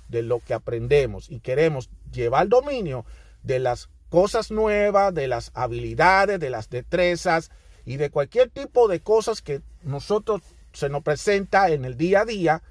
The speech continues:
la clave está en la práctica. Practicando es que se aprende. Y mientras más practicamos,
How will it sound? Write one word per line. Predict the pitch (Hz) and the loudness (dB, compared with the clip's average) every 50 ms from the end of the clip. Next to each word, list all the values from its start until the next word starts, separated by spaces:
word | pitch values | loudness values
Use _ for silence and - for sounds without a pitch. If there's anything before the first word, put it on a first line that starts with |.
| - _ _ _ _ _ _ _ _ _ - - | -20 _ _ _ _ _ _ _ _ _ -12 -6
la | 131 127 127 | -6 -6 -4
clave | - 143 143 143 147 151 | 0 2 2 2 2 0
está | 135 - - 135 131 139 - - - - | -4 -6 -4 -2 -2 -2 -4 -8 -14 -14
en | 123 123 120 | -10 -8 -6
la | 113 110 - | -6 -6 -6
práctica. | - 104 98 92 - - - - - - - - - - - - - - - - | -8 -10 -10 -10 -14 -20 -20 -20 -20 -20 -20 -20 -20 -20 -20 -20 -20 -20 -4 2
Practicando | 156 160 160 156 - 160 156 - 196 202 226 254 285 302 330 349 359 - - - - - - _ - - - | 4 4 4 2 0 -6 -4 0 2 2 2 2 2 0 -2 -2 -2 -4 -10 -20 -20 -20 -20 _ -6 0 0
es | 156 156 | 2 2
que | - 175 | 2 -2
se | - - 165 | -2 0 -2
aprende. | 143 - - 151 151 143 120 - - 143 - - - - - | -2 0 0 0 0 -2 -2 -6 -14 -16 -18 -20 -20 -14 -8
Y | 151 156 156 | -4 -2 0
mientras | 156 156 151 151 - - 143 131 127 | 0 0 0 -2 -4 -4 -2 -2 0
más | 135 160 196 285 - | 2 4 4 4 4
practicamos, | 330 330 320 349 339 - - 311 269 226 185 160 165 175 175 - | 2 -2 0 -2 -2 2 4 6 6 6 4 2 -2 -2 -4 -8